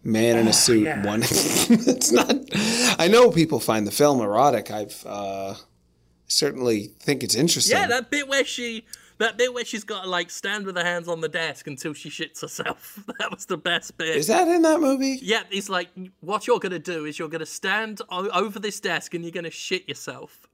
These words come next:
Speaker 2: She shits and she pisses, and then he drags her off to wash her.
Speaker 1: The, the, the Trial of Pudding Boy is sort of a
Speaker 2: <laughs>
Speaker 1: spiritual sequel.
Speaker 2: Yeah, Pudding Lad.
Speaker 1: Pudding Lad. And there was no trial.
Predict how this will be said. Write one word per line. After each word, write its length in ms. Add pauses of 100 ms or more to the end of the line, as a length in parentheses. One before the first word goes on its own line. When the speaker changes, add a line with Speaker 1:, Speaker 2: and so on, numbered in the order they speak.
(120)
Speaker 2:
She 160
shits 480
and 100
she 180
pisses, 680
and 140
then 100
he 200
drags 500
her 180
off 200
to 120
wash 340
her. 160 (180)
Speaker 1:
The, 100 (180)
the, 540
the 160
Trial 400
of 80
Pudding 340
Boy 380 (340)
is 220
sort 260
of 140
a 680
Speaker 2:
<laughs> 100
Speaker 1:
spiritual 720
sequel. 540
Speaker 2:
Yeah, 220 (140)
Pudding 280
Lad. 540 (140)
Speaker 1:
Pudding 320
Lad. 360
And 160
there 80
was 200
no 100
trial. 600